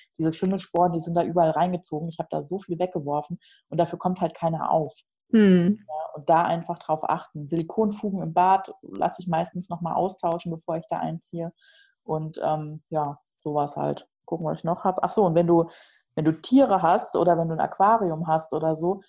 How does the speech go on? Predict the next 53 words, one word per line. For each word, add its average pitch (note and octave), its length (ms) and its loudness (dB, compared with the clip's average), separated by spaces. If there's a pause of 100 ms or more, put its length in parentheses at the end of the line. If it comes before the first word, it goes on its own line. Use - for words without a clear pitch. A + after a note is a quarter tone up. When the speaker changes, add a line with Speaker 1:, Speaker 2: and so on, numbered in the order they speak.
(220)
Speaker 1:
das E3 180 -6
würde F3 200 4
ich F#3 200 -6
mir, E3+ 320 0
ähm, D#3+ 240 2
auch - 240 2
auf F3 140 0
dem E3 80 -6
Protokoll E3 440 -4
bestätigen E3+ 540 -2
lassen, C#3+ 380 -6
dass D3+ 160 -6
du D#3+ 80 -12
das D3+ 200 -12
mit D#3+ 400 -8
reinnehmen D3+ 420 -2
darfst C#3 280 -4
in C#3+ 80 -10
die C#3+ 140 -12
Wohnung. C#3 360 -8 (260)
Ich F#3 120 2
Speaker 2:
Mhm. F#3+ 40 10
Speaker 1:
hatte G#3 180 8
mal E3+ 340 -4
zwischendurch E3 460 -6
ein E3+ 60 -10
großes E3+ 340 -2
Aquarium, E3+ 500 0
so D3+ 80 -6
ein D3+ 140 -10
dreihundertsechzig D#3+ 680 -6
Liter F#3 220 2
Becken, F#3 420 -4 (460)
ähm, D#3 160 2
das D3+ 120 -12
hab E3 80 -4
ich D#3 60 -12
von E3 100 -6
meiner D#3 220 0
Tante G3 300 -4
damals F3+ 360 0
bekommen. F3 540 -4 (600)
Und E3+ 80 -4
das D#3 160 -2
hab E3 120 2
ich E3+ 120 -2
mir F3 140 -2
eben D#3+ 220 -2
vermerken E3 460 0
lassen, D#3+ 320 -4
dass D#3+ 220 2
ich G3 160 -6
das F3 240 -4